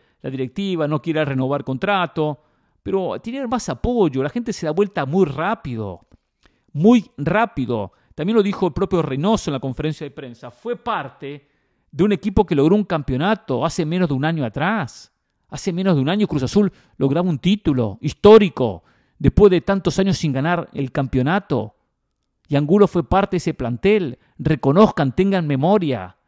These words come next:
No, no, ya no sirve. No, ya no sirve. Ya hay que silbarlo. ¿De qué sirve silbarlo? ¿Que el jugador va a jugar mejor? ¿Va, va a reaccionar? ¿Va a tener mejor rendimiento porque lo silban? No, hay que apoyar.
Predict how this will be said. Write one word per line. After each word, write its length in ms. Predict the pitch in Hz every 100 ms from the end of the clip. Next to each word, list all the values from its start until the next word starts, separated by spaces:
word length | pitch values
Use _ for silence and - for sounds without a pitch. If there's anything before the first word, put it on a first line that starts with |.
| -
No, 220 | 196 202
no, 140 | 190 165
ya 120 | 175
no 80 | 170
sirve. 380 | 175 127 101 -
No, 140 | 185
ya 100 | 175
no 80 | 190
sirve. 400 | - 175 123 104
Ya 80 | 135
hay 40 | 185
que 100 | 180
silbarlo. 600 | 175 170 156 120 98 - _ _ _ _ _ _ _
¿De 160 | - 147
qué 120 | 196
sirve 280 | - 208 151
silbarlo? 600 | 143 127 113 104 95 - _ _ _ _
¿Que 80 | -
el 60 | 151
jugador 220 | 143 170
va 40 |
a 40 | 180
jugar 340 | - 147 185
mejor? 580 | 160 127 175 240 240 - _ _ _ _ _ _ _ -
¿Va, 220 | 139 170
va 120 | 151
a 20 | 190
reaccionar? 640 | 190 160 - 143 151 214 190 _ -
¿Va 40 |
a 60 | 175
tener 120 | 180
mejor 280 | 160 180 -
rendimiento 640 | 170 147 143 156 202 196
porque 260 | 147 139 135
lo 100 | 117
silban? 580 | - 220 240 208 123 98 _ -
No, 560 | 123 123 160 143 98 -
hay 80 | 156
que 100 | 220
apoyar. 640 | - 147 127 165 190 120